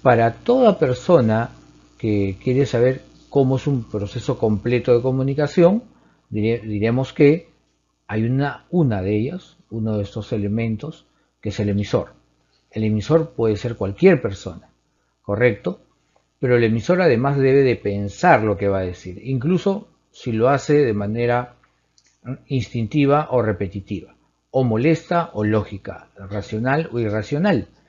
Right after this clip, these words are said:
Tiene que pensar lo que va a decir. Entonces las ideas salen de algún lugar, ¿no? Y esas ideas salen lógicamente de nuestro cerebro.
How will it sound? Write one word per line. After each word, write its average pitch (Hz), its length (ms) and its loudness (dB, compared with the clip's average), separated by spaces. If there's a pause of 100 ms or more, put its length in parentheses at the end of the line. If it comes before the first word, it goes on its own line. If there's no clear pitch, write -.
(540)
Tiene 160 260 0
que 160 140 0
pensar 107 640 0
lo 98 120 -2
que 95 120 -4
va 90 80 -6
a 85 40 -8
decir. - 460 -18
Entonces 147 460 0
las 127 180 0
ideas 151 240 0
salen 165 320 0
de 131 80 0
algún 120 300 -2
lugar, 92 320 -6
¿no? 123 160 -8
Y 123 80 -6
esas 135 220 -10
ideas 123 280 0
salen 107 320 -4
lógicamente 98 680 -8
de 90 120 -8
nuestro 87 300 -14
cerebro. 104 500 -8